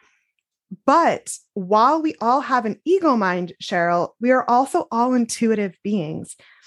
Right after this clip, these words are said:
And while our ego is constantly chattering around in our minds, our intuition is also always speaking to us. How can we differentiate our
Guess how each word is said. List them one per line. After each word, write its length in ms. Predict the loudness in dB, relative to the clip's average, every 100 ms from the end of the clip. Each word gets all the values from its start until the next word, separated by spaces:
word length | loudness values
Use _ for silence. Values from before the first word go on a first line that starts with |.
| _ _ 0
And 160 | 2
while 180 | 4 4
our 180 | 4 2
ego 320 | 0 0 2
is 140 | 2 -2
constantly 840 | -10 -2 2 2 2 -2 0 -2
chattering 580 | -2 -2 2 2 4 4
around 480 | 2 2 2 2 2
in 80 |
our 140 | 0 -2
minds, 680 | 0 0 0 0 0 0 -4 _ _ _ _ 0
our 120 | 2
intuition 560 | 2 0 -2 -2 0
is 140 | -2 -2 -2
also 500 | 0 0 2 0 0
always 420 | -4 0 0 0
speaking 520 | -2 0 0 2 0 0
to 160 | -2
us. 340 | -4 -4 -12 -20 _ _ -20 -20
How 540 | -12 -2 2 4 4 2
can 240 | 2 4
we 80 | 4
differentiate 920 | 2 0 2 2 2 0 0 0 0 2
our 220 | 0 0